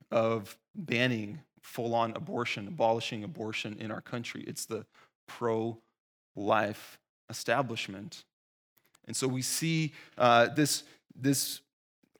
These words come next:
this war against what sin is, redefining sin, making it good, pardoning the guilty without repentance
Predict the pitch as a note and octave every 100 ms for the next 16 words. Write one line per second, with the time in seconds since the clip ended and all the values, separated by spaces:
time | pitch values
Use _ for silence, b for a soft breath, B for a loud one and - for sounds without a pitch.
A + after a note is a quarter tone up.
0 | _ _ _ B2+ C3+ - B2 C3 D#3 D#3+
1 | - D#3 C#3+ C#3 - - - _ _ _
2 | _ _ _ _ _ - A#2+ C#3+ D3+ -
3 | - D#3+ C3+ C3+ D3 E3 E3+ - - -
4 | _ _ _ _ A#2+ D3+ C#3+ C#3+ - D3
5 | C#3+ C#3+ C3+ - D3 D3 E3 D3 B2+ C3
6 | C#3+ C3+ B2 D3 C3+ D3+ D#3 B B B
7 | _ - - D3+ D3+ D3 D3 D3 C#3+ B
8 | B - E3+ C3 A#2+ C#3+ D3+ D3+ E3+ D#3+
9 | C3+ C3 C#3 B2+ A#2 - C3 C3 D3+ D3
10 | - -